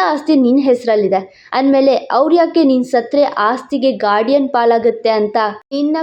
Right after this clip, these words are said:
ಕೊಲೆ ಮಾಡೋಕೆ ಟ್ರೈ ಮಾಡಿರ್ಬಾರ್ದು" ಎಂದ. ಆ ಕ್ಷಣಕ್ಕೆ ಅವನು ಮಾತಾಡಿದ್ದು ತಪ್ಪಿಲ್ಲ,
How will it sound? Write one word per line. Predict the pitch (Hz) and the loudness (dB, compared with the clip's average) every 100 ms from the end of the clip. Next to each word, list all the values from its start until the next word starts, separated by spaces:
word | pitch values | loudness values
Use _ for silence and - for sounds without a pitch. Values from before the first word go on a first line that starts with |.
| 311 | -4
ಕೊಲೆ | 247 247 | -4 -4
ಮಾಡೋಕೆ | 262 240 220 208 247 | -4 -4 -6 -6 -8
ಟ್ರೈ | - 240 254 | -8 -8 -4
ಮಾಡಿರ್ಬಾರ್ದು" | 277 247 262 226 247 220 294 339 - - | -4 -4 -4 -4 -6 -6 -8 -8 -14 -12
ಎಂದ. | 220 247 226 - _ _ - | -8 -6 -6 -10 _ _ -8
ಆ | 330 | -8
ಕ್ಷಣಕ್ಕೆ | 349 - 311 277 392 - 381 | -8 -8 -6 -4 -4 -4 -2
ಅವನು | 339 311 | -2 -2
ಮಾತಾಡಿದ್ದು | 294 214 220 339 285 254 294 | -4 -4 -6 -6 -6 -6 -8
ತಪ್ಪಿಲ್ಲ, | 269 208 - 247 | -8 -10 -8 -6